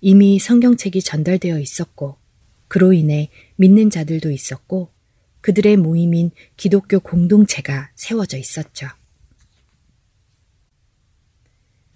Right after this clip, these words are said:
이런 공동체가 있던 원산과 평양에 선교사들이 들어가기 시작합니다. 펜윅, 마펫, 하디,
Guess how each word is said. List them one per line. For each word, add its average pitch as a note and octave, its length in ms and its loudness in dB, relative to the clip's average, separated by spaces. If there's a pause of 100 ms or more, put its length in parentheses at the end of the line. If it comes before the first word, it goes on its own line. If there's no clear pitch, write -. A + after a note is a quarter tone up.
(160)
이런 G3 340 -2
공동체가 G#3+ 680 2
있던 D3+ 420 -2
원산과 E3 760 0
평양에 F3+ 640 0 (400)
선교사들이 F#3 1000 -2
들어가기 F3 480 -2
시작합니다. D#3+ 840 -4 (920)
펜윅, A#3 520 2 (680)
마펫, D#3+ 540 -2 (680)
하디, E3 500 -4